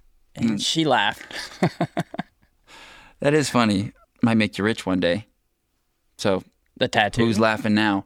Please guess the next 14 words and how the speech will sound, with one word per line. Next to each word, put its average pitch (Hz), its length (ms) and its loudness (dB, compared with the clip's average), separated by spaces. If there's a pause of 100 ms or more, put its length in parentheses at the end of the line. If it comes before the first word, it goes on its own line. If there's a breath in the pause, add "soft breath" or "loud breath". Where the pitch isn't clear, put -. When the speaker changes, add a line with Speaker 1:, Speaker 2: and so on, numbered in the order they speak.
Speaker 1:
Or 117 40 -2
the 113 100 0
Bitcoin? 98 440 -4
Speaker 2:
The 120 80 2
Bitcoin, 101 500 -2 (440)
which 127 180 0
is 113 160 0
symbolized 98 560 0
by 92 100 0
the 92 140 -4
ta-, 98 180 -6
tattoo, 98 440 -6 (100)
which - 240 -8
is, - 120 -14